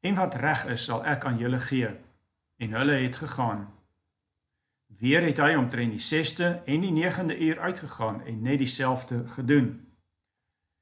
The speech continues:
En omtrent die elfde uur gaan hy uit en vind ander ledig staan en sê vir hulle: 'Wat staan julle hier die hele dag ledig?' Hulle antwoord hom: 'Omdat niemand ons gehuur het nie.'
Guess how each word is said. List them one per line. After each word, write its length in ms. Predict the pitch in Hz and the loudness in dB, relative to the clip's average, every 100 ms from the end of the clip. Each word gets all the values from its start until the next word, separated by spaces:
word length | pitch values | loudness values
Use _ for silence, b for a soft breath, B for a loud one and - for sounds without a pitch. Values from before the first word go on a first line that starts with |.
| - | -4
En 160 | 160 214 | 0 2
omtrent 300 | 220 208 190 | 2 4 4
die 100 | - | 4
elfde 380 | 220 254 170 | 6 6 4
uur 220 | 151 151 175 | 2 4 2
gaan 240 | - 147 | 2 2
hy 80 | 143 | 2
uit 280 | 151 185 160 | 2 -2 0
en 120 | 135 | -2
vind 320 | 127 196 180 | 0 -4 -4
ander 320 | 175 208 196 | -2 0 0
ledig 320 | 127 147 147 | 2 2 2
staan 340 | - - 160 156 | -2 -2 0 0
en 80 | 120 | 0
sê 220 | 147 156 | 0 -2
vir 180 | 170 123 | -2 0
hulle: 340 | 127 277 277 - - _ _ _ _ | 2 2 2 -6 -20 _ _ _ _
'Wat 160 | 240 240 | -4 -2
staan 320 | - 214 208 | 2 2 4
julle 180 | 202 185 | 4 4
hier 440 | 165 196 196 196 | 4 4 2 -2
die 120 | 170 | -2
hele 260 | 139 151 170 | 0 2 2
dag 260 | 123 131 | 0 -2
ledig?' 520 | 175 208 202 113 - - _ _ _ _ _ _ _ _ _ _ _ _ _ _ _ | -2 -2 0 -2 -6 -18 _ _ _ _ _ _ _ _ _ _ _ _ _ _ _
Hulle 140 | 117 113 | -6 0
antwoord 400 | 165 160 175 151 | 2 4 2 4
hom: 180 | 151 | 4
'Omdat 520 | 143 202 208 135 120 - | 4 2 0 0 -2 -2
niemand 400 | 131 190 151 123 | 0 2 2 0
ons 200 | 113 117 | -2 -4
gehuur 340 | 175 185 226 | -2 0 2
het 160 | 190 131 | 2 0
nie.' 340 | 127 98 - | -2 -4 -8